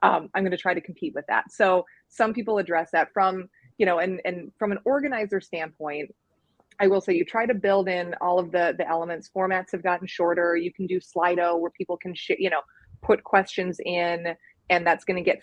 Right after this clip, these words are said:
fed either live on a screen or to a moderator who has an iPad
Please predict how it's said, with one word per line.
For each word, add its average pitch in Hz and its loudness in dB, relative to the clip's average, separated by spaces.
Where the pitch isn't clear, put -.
fed 175 6
either 180 4
live 165 0
on 170 -4
a 165 -6
screen 175 -4
or 165 4
to - -2
a 175 -4
moderator 170 2
who 185 2
has 170 0
an 175 -6
iPad 156 0